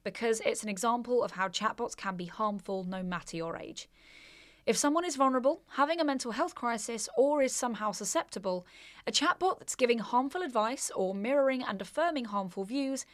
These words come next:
can be potentially dangerous. In this case, a young man, now twenty-one, has been jailed for breaking into Windsor Castle with a crossbow and declaring he wanted to kill the Queen.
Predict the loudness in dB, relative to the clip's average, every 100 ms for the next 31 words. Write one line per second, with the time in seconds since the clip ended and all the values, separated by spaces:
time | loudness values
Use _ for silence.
0 | -12 -4 -2 -2 -4 -4 -4 -4 -4 -4
1 | -4 -4 -8 -12 -14 _ _ -20 -20 -20
2 | -14 -2 2 2 2 2 0 0 2 2
3 | 4 4 4 2 0 0 0 0 -4 -4
4 | 0 0 0 -6 -12 -20 -8 -4 0 2
5 | 4 6 6 4 0 0 2 2 -2 -4
6 | -4 -4 -4 -4 0 0 0 -2 -2 -4
7 | -2 -2 -2 -2 -2 -4 -10 -20 -4 -2
8 | 0 2 4 4 0 -2 -2 -4 -8 -6
9 | -4 -4 -6 -8 -6 -6 -10